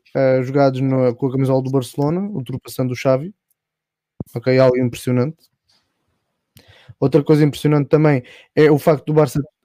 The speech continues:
conseguir ter pelo menos, olha bem, dezoito jogadores que já marcaram pelo menos um golo esta temporada.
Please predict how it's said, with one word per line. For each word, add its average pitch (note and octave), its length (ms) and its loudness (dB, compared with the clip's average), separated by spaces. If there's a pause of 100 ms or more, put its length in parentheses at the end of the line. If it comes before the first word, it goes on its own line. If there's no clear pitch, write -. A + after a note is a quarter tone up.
(120)
conseguir F3+ 560 2
ter E3 260 4
pelo F#3+ 140 2
menos, F3 440 2
olha E3+ 200 2
bem, D3 240 -2 (320)
dezoito G3+ 1040 0 (200)
jogadores F3+ 880 0 (440)
que G#3 420 -2 (840)
já F3 180 2
marcaram F#3 380 2
pelo F3 140 -6
menos F#3 180 -2
um F#3 100 0
golo C3 320 -6 (1200)
esta C#3+ 220 -4
temporada. B2 520 -4